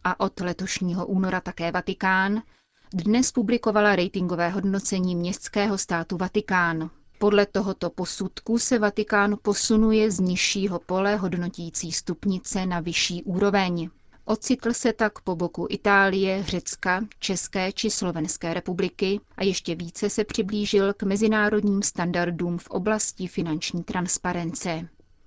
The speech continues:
Jak vyplývá z tiskového prohlášení,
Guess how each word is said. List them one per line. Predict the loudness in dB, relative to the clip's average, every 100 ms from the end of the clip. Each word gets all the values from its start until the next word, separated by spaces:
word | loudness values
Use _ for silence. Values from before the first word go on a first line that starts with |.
| -8
Jak | -4 0
vyplývá | 0 0 2 4 4
z | 2
tiskového | -2 0 0 0 -2
prohlášení, | -6 -4 -2 -2 0 0 0 0 -2